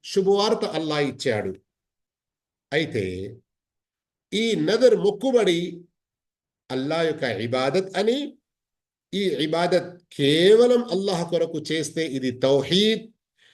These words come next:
ఇతరుల కొరకు చేస్తే అది షిర్క్ అని మనకు తెలిసింది. అయితే ఉ-, ఇతరులకు ఇది ఉ-, ఇతరులకు ఏదైతే చేస్తూ ఉంటారో దాని ఎన్నో ఉదాహరణలు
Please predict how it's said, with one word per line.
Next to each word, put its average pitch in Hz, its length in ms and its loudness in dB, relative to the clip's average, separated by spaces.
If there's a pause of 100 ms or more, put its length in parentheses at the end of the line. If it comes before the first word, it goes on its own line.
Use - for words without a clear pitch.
(260)
ఇతరుల 247 440 6
కొరకు 185 380 0
చేస్తే 156 760 -2
అది 120 180 -4
షిర్క్ 233 580 0
అని 143 160 4
మనకు 120 260 2
తెలిసింది. 95 640 -6 (1500)
అయితే 127 280 2
ఉ-, 165 200 0
ఇతరులకు 214 600 4
ఇది 208 120 2
ఉ-, 190 560 -6
ఇతరులకు 208 380 4
ఏదైతే 214 260 8
చేస్తూ 208 380 4
ఉంటారో 226 380 0
దాని 214 320 -2
ఎన్నో 220 360 -4
ఉదాహరణలు 220 600 -2